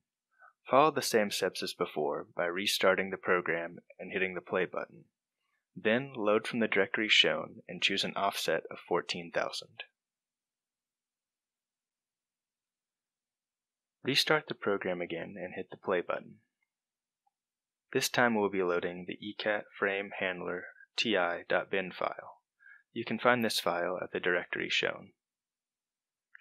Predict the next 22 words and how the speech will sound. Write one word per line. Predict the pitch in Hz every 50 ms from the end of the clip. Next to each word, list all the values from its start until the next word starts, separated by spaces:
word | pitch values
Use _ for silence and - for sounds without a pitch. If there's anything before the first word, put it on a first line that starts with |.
| - -
Choose | - 127 127 117 113
an | 113
offset | - 120 143 151 - - - - 104 107 - -
of | 98 95 104
nineteen | 95 95 98 107 107 - - 113 107 101 -
thousand | 92 87 82 82 - - - - - - - - _ _ _ _ _ _
and | 98 98 92
load | 92 90 90 87
the | 87 -
file. | - - - - - - - - _ _ _ _ _ _ _ _ _ _ _ _ _ _ _ _ _ _ _ _ _ _ _ _ _ _ _ _ _ _ _ _ _ _ _ _ _ _ _ _ _ _ _ _ _ _ _ _ -
Finally, | - 127 139 131 107 95 90 95 101 - _
we | - 104 101
will | 90
flash | - - - 113 110 - - -
the | - 101 95
application | 90 - - - - 98 87 - - - - -
file. | - - - - - - - - _ _ _ _ _ _ _ _ _ _ _ _ -
Click | 143 143 - -
the | 110 110
Restart | 117 123 - - - 120 107 -
button | 107 95 - 80 95
again | 92 87 - 80 80 85 90 90